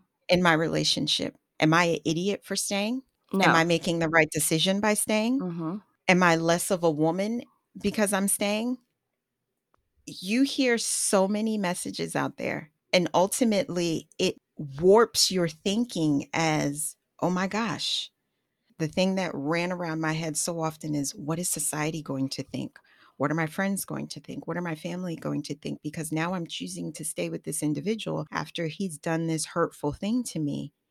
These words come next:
Speaker 1: Does that make me a bad person? Am I saying that I want his negative behavior to continue?" And that's not the case at all. And this is why I don't think she knew how to word it in a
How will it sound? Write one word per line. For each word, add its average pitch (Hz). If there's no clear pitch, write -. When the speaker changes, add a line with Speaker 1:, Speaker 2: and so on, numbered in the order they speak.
Speaker 1:
Does 151
that 175
make 170
me 214
a 185
bad 135
person? 143
Am 156
I 156
saying 180
that 160
I 165
want 160
his 165
negative 156
behavior 147
to 147
continue?" 180
And 160
that's 175
not 190
the 160
case 143
at 147
all. -
And 180
this 220
is -
why 175
I 196
don't 202
think 196
she -
knew 170
how 165
to 156
word 147
it 143
in 139
a 139